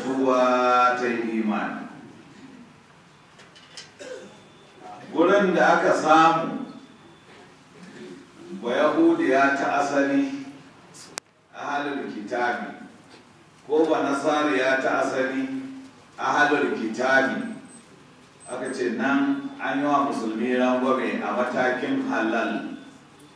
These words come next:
ya iya aurata, tana Yahudunta ko Banasariyarta. Amma ba guri ɗaya tak da aka yaddar wa musulma ta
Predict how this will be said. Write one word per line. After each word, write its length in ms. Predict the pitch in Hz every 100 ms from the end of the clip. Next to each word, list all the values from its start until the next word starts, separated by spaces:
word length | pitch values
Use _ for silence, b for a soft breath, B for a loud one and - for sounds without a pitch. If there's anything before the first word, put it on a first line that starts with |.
| - - - - - - - -
ya 320 | 107 - - -
iya 240 | - - -
aurata, 880 | - - 220 - 349 - - - - - - - - - - - - - -
tana 280 | 127 120 120
Yahudunta 1040 | 117 107 107 110 107 107 107 104 104 104 104 104 101 87 - - - -
ko 100 | 113
Banasariyarta. 1120 | 104 101 98 107 101 95 95 95 - - - - - - - - -
Amma 400 | 101 104 123 -
ba 80 | - -
guri 240 | 117 117 117
ɗaya 320 | 120 - -
tak 520 | - 175 175 - - - - - - - - - - - -
da 240 | 117 131 143
aka 120 | -
yaddar 680 | - 139 143 143 143 147 147
wa 400 | 147 - 139 - - - - - - - 190 107
musulma 960 | 113 117 120 117 120 135 135 135 135
ta 320 | 135 104 107